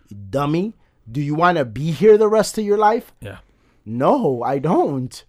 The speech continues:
Speaker 1: "All right, well, fucking, why don't you go look for buildings?"
Speaker 2: Yeah.
Speaker 1: "Hey, dummy, do you wanna be around these people?" "No, I don't." "Well, why don't you build your podcast?" "Hey, dummy, like,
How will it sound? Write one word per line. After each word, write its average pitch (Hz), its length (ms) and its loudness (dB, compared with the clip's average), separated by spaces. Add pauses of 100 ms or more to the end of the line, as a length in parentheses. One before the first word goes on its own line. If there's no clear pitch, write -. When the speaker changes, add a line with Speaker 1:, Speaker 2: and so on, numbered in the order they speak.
Speaker 1:
"All 180 160 2
right, 185 280 -2
well, 143 160 -2
fucking, 175 520 -2
why 170 100 2
don't 190 180 2
you 180 120 -6
go 196 120 2
look 185 220 0
for 175 160 -4
buildings?" 147 560 -2 (340)
Speaker 2:
Yeah. 160 60 -12
Speaker 1:
"Hey, 220 300 -2
dummy, 156 640 -4 (320)
do 139 80 -6
you 147 100 -4
wanna 180 280 2
be 180 200 -4
around 196 280 -2
these 196 140 -8
people?" 196 540 -4
"No, 147 500 -2
I 131 160 -4
don't." 175 460 -2 (260)
"Well, 135 120 -4
why 151 140 0
don't 220 180 0
you 196 80 -4
build 185 260 4
your 208 160 -4
podcast?" 180 680 -2 (200)
"Hey, 208 380 -2
dummy, 160 480 -2
like, 147 240 -4